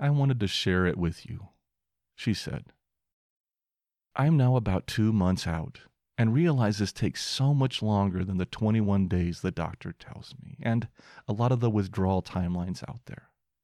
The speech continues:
It's almost never mentioned, as you probably know all too well.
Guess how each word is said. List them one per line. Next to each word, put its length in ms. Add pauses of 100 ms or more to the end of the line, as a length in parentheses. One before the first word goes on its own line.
(760)
It's 200
almost 360
never 360
mentioned, 540
as 180
you 100
probably 520
know 240
all 300
too 260
well. 400